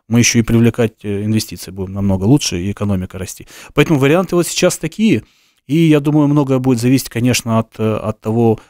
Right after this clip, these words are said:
о чём договорятся лидеры непосредственно на этой встрече. Я разговаривал сразу после вот своих встреч, э, с Олегом Шустером, который пересказывал мне свой разговор с Михаилом Саакашвили.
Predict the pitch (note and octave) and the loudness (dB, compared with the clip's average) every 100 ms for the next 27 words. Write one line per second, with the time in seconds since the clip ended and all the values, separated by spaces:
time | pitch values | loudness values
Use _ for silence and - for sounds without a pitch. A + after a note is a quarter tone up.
0 | _ A2 - C#3+ C3 G#2 G2 A2 A2+ - | _ -4 2 2 2 -2 -8 -2 0 0
1 | - G#2+ A#2+ A#2+ A2 G2+ A2 A2+ A2+ A2 | -4 -2 -2 0 -4 -4 -4 -4 -2 -2
2 | - G#2+ A2 G#2 - D#3 F#3 - - - | -2 0 0 -2 -2 0 0 -2 -8 -16
3 | - - _ G#2+ C3 D#3+ B2+ B2 B2+ C3 | -20 -20 _ 0 2 2 -2 -4 0 2
4 | B2 A#2+ A2 - _ _ _ _ _ _ | 4 2 0 -6 _ _ _ _ _ _
5 | - A2 G#2+ F#2+ F2+ F#2 - F2+ E2+ - | -6 0 0 -2 -8 -12 -12 -16 -16 -16
6 | E2 - F#2 F2 - _ _ _ _ _ | -16 -14 -12 -10 -12 _ _ _ _ _
7 | G2 F#2 F2+ F2+ - F2+ E2 E2+ - F#3+ | -10 -6 -6 -8 -4 -2 -2 -6 0 0
8 | - D3+ F#2+ - F#2+ G2 G2+ - E3 C3+ | 0 -4 -4 -6 -6 -4 -2 0 2 2
9 | A2+ G2 B2+ A#2 G#2 A#2 - G#2+ A2+ A#2+ | 0 0 0 0 -2 -2 -2 -6 -2 -2
10 | G#2+ G#2 - - D#3+ B2+ | -2 -4 -4 -6 -10 -16